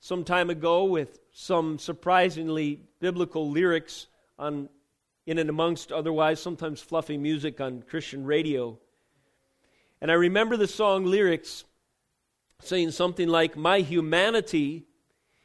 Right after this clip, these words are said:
is my leprosy. I need a remedy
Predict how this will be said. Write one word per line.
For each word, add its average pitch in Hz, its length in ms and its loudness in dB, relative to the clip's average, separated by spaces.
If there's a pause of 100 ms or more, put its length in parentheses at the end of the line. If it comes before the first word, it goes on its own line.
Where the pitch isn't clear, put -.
(180)
is 170 220 0
my 160 180 2
leprosy. 151 920 -2 (680)
I 160 120 2
need 180 220 2
a 165 60 2
remedy 151 840 0